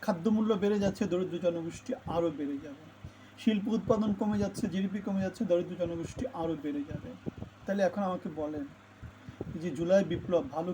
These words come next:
কি হয়েছে? সামনে ভালো হতে পারে, কিন্তু কারা করবে? যারা আছে তারা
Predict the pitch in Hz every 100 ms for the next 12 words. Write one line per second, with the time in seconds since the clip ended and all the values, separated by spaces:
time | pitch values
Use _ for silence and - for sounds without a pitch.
0 | - 190 147 151 147 - - - - 202
1 | - - - - - - - - - -
2 | - 160 151 170 160 180 175 180 175 -
3 | - - - - - - - 185 190 202
4 | 208 185 151 135 - - - - - -
5 | - - - - 151 156 175 156 - 185
6 | 175 208